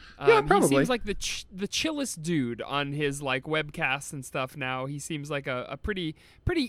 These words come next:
Speaker 2: easygoing guy.
Speaker 1: Well, a lot of people mellow out as they get older, right?
Speaker 2: That's true. That's true.
Speaker 1: That's,
Speaker 2: I
Speaker 1: that's,
Speaker 2: think s-
Speaker 1: that's the ideal.
Speaker 2: Steve had to learn in order to grow.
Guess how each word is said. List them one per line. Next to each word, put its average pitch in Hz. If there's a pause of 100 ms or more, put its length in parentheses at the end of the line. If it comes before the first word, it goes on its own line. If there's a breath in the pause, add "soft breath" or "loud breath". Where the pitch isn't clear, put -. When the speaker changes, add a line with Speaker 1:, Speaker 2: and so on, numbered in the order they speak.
(120)
Speaker 2:
easygoing 190
guy. 127 (480 loud breath)
Speaker 1:
Well, 285
a -
lot 254
of 247
people 208
mellow 147
out 135
as 131
they 135
get 139
older, 139
right? 165 (120)
Speaker 2:
That's 226
true. - (180)
That's 160
true. -
Speaker 1:
That's, 147
Speaker 2:
I 151
Speaker 1:
that's, 151
Speaker 2:
think 151
s- -
Speaker 1:
that's 156
the 143
ideal. 131 (420 soft breath)
Speaker 2:
Steve 285
had 277
to 202
learn 127
in 156
order 143
to 131
grow. 123